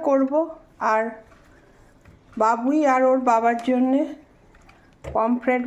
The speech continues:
মাছ সর্ষে বাটা দিয়ে করব। ট্যাংরা মাছটা ভাবছি ডাঁটা, আলু, বেগুন দিয়ে একটা তরকারি করব, কেননা সজনে ডাঁটা এনেছে, ডাঁটাটা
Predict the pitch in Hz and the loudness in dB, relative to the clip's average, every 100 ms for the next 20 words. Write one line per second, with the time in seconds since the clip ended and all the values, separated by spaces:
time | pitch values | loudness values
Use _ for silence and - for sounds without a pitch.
0 | 254 254 269 269 - - - 233 240 - | -2 -2 -4 -10 -20 -20 -6 -4 -4 -2
1 | 247 247 247 254 254 262 262 233 233 254 | 0 0 0 -2 0 0 0 -2 -2 -4
2 | 269 - - - - - - - - _ | -6 -14 -20 -20 -20 -20 -20 -20 -20 _
3 | _ _ - 254 269 285 294 294 294 320 | _ _ -4 0 2 2 2 -2 0 0
4 | 302 285 277 269 302 302 - - - - | 2 0 0 -2 0 0 -6 -12 -12 -12
5 | - - - - - 233 247 240 269 277 | -12 -20 -14 -14 -2 2 2 2 2 4
6 | 240 254 269 240 233 247 247 247 247 262 | 2 2 2 2 2 2 2 4 4 2
7 | 262 - - _ _ - - - - - | 0 -8 -20 _ _ -20 -20 -16 -12 -4
8 | 233 269 269 247 240 240 247 254 254 254 | -2 -2 2 2 0 0 0 0 0 0
9 | 254 285 262 240 254 254 254 262 269 - | 0 -2 -2 0 0 0 -2 -4 -8 -14
10 | - - - - - 254 269 277 269 277 | -12 -14 -20 -6 0 0 2 0 2 2
11 | 277 311 294 269 269 269 - 320 330 - | 2 2 2 4 2 -2 0 0 -2 -6
12 | 220 220 254 247 | -2 0 0 -2